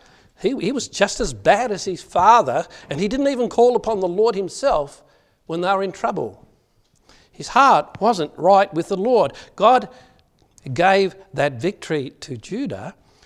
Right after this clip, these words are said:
because of the covenant that he had made with David. And because Abijah's son would soon be king, and his light would shine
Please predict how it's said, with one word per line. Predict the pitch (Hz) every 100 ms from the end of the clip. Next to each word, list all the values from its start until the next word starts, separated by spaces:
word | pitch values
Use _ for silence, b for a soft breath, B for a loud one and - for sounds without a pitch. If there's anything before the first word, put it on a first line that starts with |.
| b b b -
because | 107 - 147 165 165 - -
of | 131 131 131 _ b b
the | 123
covenant | - - 220 185 120 117
that | 139
he | 135 123
had | 123
made | 127 143 139 113
with | 131 - - _ _
David. | 127 127 170 131 - _ _ _ _ _ _ _ -
And | 139 165 262 - b b b b -
because | 131 - 220 311 151 185 -
Abijah's | 143 123 180 285 240 147 143
son | - - 226 156 160 226 _ b b b b -
would | 127
soon | - 151 196
be | 277
king, | - 156 180 175 _ b b b b b b b b b
and | 123
his | 95 156 262 185
light | 135 123 - 147
would | 127
shine | - - 233 175 120 143